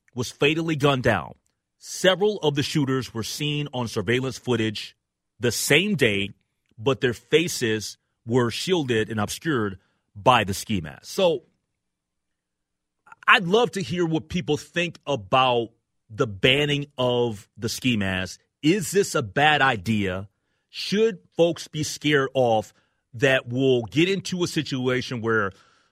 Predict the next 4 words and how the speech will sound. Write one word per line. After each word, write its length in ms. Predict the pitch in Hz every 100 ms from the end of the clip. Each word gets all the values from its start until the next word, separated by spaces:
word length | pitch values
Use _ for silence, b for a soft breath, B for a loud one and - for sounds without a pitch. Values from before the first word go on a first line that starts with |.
| b
um, 480 | 120 117 107 98 95 - _
people 460 | - 185 160 160
will 260 | 143 147 143
be, 760 | 110 139 143 131 127 120 110